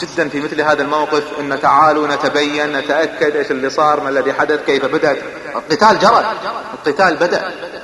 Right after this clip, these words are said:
وبدأ القتال بين الجيشين بدون نظام، بدون ترتيب، جيشين ملتحمين. علي بن أبي طالب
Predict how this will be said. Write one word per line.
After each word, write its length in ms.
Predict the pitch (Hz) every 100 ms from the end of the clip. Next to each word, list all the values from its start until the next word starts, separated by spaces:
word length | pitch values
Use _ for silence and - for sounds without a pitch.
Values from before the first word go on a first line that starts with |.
| - - - - - - - - - - - - - - - - - - - - - - - - - - - - - - -
وبدأ 480 | 120 151 160 127 110
القتال 560 | 107 165 135 139 117
بين 300 | 110 120 113
الجيشين 560 | 107 101 104 - 151 139
بدون 460 | 120 139 160 143
نظام، 340 | 120 131 110 101
بدون 280 | 120 147 127
ترتيب، 380 | 123 - 110 -
جيشين 380 | 123 110 139 143
ملتحمين. 560 | 123 - 107 95 85 - - - - - - - - - - - - - - - - - - - _ - _ - - - - - - _ _ - - _ - - - - _ _ -
علي 180 | 156 240
بن 100 | 214
أبي 200 | 202 190
طالب 340 | 214 214 202